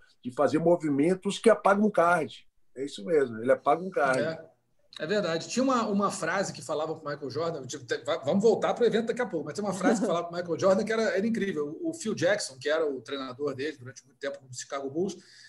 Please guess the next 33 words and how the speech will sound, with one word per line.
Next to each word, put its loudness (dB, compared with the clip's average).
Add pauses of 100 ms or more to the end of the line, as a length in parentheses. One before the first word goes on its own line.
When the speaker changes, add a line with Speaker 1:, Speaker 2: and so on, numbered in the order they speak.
(160)
Speaker 2:
ele -4
falava 2
que -6 (180)
o 0
Jordan 2
sempre 0
dava 2
o 0
melhor 2
dele -4 (340)
em -4
todos 4
a-, 2
os -2
jogos, 0 (480)
porque -2
ele 2
sabia 2
que 0
ele 0
tinha 0
virado 2
uma 0
atração. 0
Tinha 0
muita 2
gente -2
que -4
ia 6
pro, -4
pra, 0
pra -2
arena 0